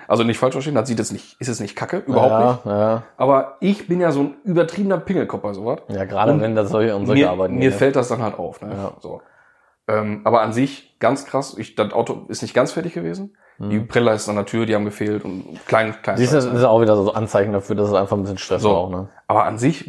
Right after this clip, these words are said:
Speaker 1: wie, wie die, wie die, äh, Breitbauteile gepasst haben, super.
Speaker 2: Ja, sieht auch einfach mega aus, ne?
Speaker 1: Dann das Ge-, das Gesamtkonzept. Käfig drin, komplett Alcantara bezogen.
Speaker 2: Der ganze Käfig?
Speaker 1: Ja.
Speaker 2: Ich hab den von innen nicht gesehen.
Speaker 1: Pole Positions drin, komplett neu bezogen, alles Alcantara.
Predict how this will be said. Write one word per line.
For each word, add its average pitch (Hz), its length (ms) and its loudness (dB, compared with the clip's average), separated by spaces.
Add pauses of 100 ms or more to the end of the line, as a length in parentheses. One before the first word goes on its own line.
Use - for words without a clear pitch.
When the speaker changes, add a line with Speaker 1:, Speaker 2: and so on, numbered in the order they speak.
Speaker 1:
wie, 127 260 2
wie 120 120 4
die, 110 360 2
wie 107 80 -2
die, 104 420 -4
äh, 90 300 -4 (160)
Breitbauteile 120 520 0
gepasst - 280 -8
haben, 127 260 -4
super. 147 380 -4
Speaker 2:
Ja, - 120 -6
sieht 104 160 -8
auch - 140 -10
einfach 107 200 -10
mega 113 420 -2
aus, - 300 -10
ne? 92 140 -12
Speaker 1:
Dann 127 280 0
das 117 160 -2
Ge-, 110 220 2
das 113 180 -2
Gesamtkonzept. 156 720 -2 (400)
Käfig 165 360 2
drin, 180 360 -2
komplett 147 300 -2
Alcantara 135 480 0
bezogen. 165 480 -6 (640)
Speaker 2:
Der 120 140 0
ganze 139 160 6
Käfig? 180 400 2
Speaker 1:
Ja. 131 240 0 (100)
Speaker 2:
Ich - 40 -6
hab 117 80 2
den 120 60 2
von - 140 -4
innen 131 160 4
nicht 113 140 -2
gesehen. 113 300 -4 (540)
Speaker 1:
Pole 147 160 2
Positions 160 380 0
drin, 175 260 -2 (400)
komplett 143 300 2
neu 147 80 4
bezogen, 160 480 -4 (220)
alles 139 260 0
Alcantara. 147 560 -6